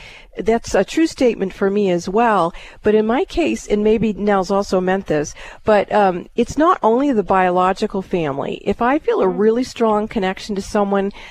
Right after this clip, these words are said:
Speaker 1: like they're part of my soul tribe or my soul
Speaker 2: Mm.
Speaker 1: family, um, I can get caught in the field there as well. Um,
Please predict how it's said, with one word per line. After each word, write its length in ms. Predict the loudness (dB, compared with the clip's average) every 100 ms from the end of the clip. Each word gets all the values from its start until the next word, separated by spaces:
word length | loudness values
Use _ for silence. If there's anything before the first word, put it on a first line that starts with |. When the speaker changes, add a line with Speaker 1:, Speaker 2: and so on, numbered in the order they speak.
| -6
Speaker 1:
like 200 | -2 0
they're 160 | 0 -2
part 280 | 0 0 0
of 120 | -2
my 160 | -2 -2
soul 360 | -2 0 0
tribe 520 | 0 -2 0 0 0
or 80 | 0
my 180 | -2 -4
soul 380 | -4 0 0 0
Speaker 2:
Mm. 60 |
Speaker 1:
family, 580 | -2 -4 -4 -4 -4 -6 -10 -20 -20 -14 -2
um, 300 | 0 2 2
I 180 | 0 0
can 200 | 0 0
get 200 | 0 -2
caught 340 | 0 0 0
in 120 | 0 -4
the 60 |
field 340 | -4 0 0 0
there 220 | 0 2
as 180 | -2 -2
well. 500 | 0 2 2 0 -4 -12 -20 -20 -4
Um, 380 | 0 2 0